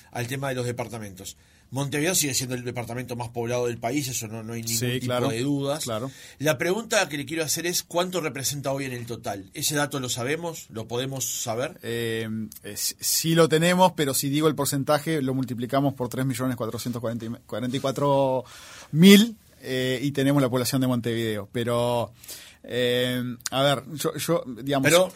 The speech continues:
Speaker 1: eh, con respecto, por ejemplo, al censo anterior,
Speaker 2: Bueno,
Speaker 1: ¿aumentó, decreció?
Speaker 2: bueno, mo-, eh, eh, Montevideo, digamos, no, ya no ha sido en los censos anteriores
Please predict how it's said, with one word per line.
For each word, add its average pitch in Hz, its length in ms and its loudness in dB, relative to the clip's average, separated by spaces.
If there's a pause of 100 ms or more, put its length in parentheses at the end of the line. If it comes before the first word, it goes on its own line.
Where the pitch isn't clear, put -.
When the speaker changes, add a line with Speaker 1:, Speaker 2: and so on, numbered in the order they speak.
Speaker 1:
eh, 170 80 -10
con 165 160 0
respecto, 180 380 0
por 185 100 0
ejemplo, 180 280 2
al 160 220 2
censo 156 300 0
anterior, 127 360 -4 (300)
Speaker 2:
Bueno, 147 180 6
Speaker 1:
¿aumentó, 165 460 4
decreció? 156 640 0
Speaker 2:
bueno, 143 300 4
mo-, 135 240 -4
eh, 135 260 -2
eh, 117 640 -6 (460)
Montevideo, 143 1000 4
digamos, 165 540 6
no, 147 400 4 (200)
ya 127 420 4
no 165 180 8
ha 165 60 8
sido 156 680 4
en 120 160 -6
los 120 140 -2
censos 135 260 -2
anteriores 139 680 2